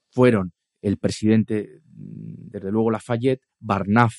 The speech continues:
contribuyó de una manera muy importante, el joven, eh, político y abogado, mm,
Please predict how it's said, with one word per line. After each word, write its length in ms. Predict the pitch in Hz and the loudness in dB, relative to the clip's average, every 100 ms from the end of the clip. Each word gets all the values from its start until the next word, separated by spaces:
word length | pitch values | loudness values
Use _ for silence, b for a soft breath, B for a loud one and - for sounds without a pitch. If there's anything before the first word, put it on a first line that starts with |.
| - _ 107 | -12 _ -12
contribuyó 760 | - 101 - 98 95 104 117 - _ _ _ | -2 -2 -2 -4 0 4 4 2 _ _ _
de 80 | 110 | -2
una 120 | 104 | 0
manera 240 | 101 107 | 0 -4
muy 140 | 104 110 | -4 -4
importante, 840 | 107 110 - 127 120 110 123 135 | -4 -6 -2 0 0 -2 -6 -10
el 100 | - | -12
joven, 460 | 92 110 101 101 - _ | -8 -4 -2 -4 -10 _
eh, 80 | 101 | -18
político 520 | - 104 123 120 - | -2 2 2 2 -2
y 80 | 120 | 0
abogado, 480 | 98 95 107 104 104 _ _ _ _ _ _ | 0 0 -2 -2 -6 _ _ _ _ _ _
mm, 340 | - - - | -4 0 0